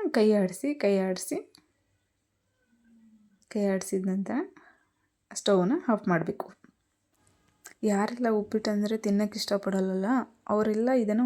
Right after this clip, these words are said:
ಒಮ್ಮೆ ತಿಂದು ನೋಡಿ. ನೀವೇ ಪದೇ ಪದೇ ಮಾಡಿಕೊಂಡು ತಿಂತೀರ, ಅಷ್ಟು, ಮ್, ಚೆನ್ನಾಗಿದೆ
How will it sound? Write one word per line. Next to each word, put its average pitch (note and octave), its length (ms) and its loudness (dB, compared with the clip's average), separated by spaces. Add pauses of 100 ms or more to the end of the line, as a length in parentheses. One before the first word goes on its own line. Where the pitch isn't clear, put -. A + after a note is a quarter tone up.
ಒಮ್ಮೆ G3+ 260 0 (1200)
ತಿಂದು A#3+ 260 8
ನೋಡಿ. G3 380 2
ನೀವೇ A3 360 4
ಪದೇ G3+ 260 0
ಪದೇ G3+ 280 -2 (400)
ಮಾಡಿಕೊಂಡು G3+ 520 0 (800)
ತಿಂತೀರ, G3+ 340 -2 (240)
ಅಷ್ಟು, - 360 -4 (1200)
ಮ್, G#3 320 -2 (580)
ಚೆನ್ನಾಗಿದೆ G#3 600 4